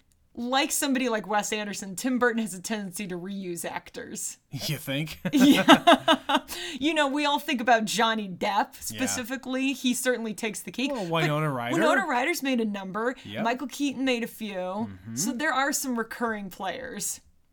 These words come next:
Speaker 1: Catherine O'Hara. Catherine O'Hara has done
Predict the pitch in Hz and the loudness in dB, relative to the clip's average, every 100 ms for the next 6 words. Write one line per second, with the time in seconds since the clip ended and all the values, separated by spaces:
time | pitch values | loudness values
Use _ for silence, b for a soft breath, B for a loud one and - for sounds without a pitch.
0 | _ _ _ _ _ _ _ - 254 247 | _ _ _ _ _ _ _ 2 2 4
1 | 262 233 214 202 196 196 208 240 - _ | 2 0 -2 -4 -4 -2 0 0 -2 _
2 | - 254 269 214 208 208 247 214 190 170 | 0 0 2 -2 -4 0 2 0 -2 -8
3 | 196 190 180 185 | -8 -6 -8 -10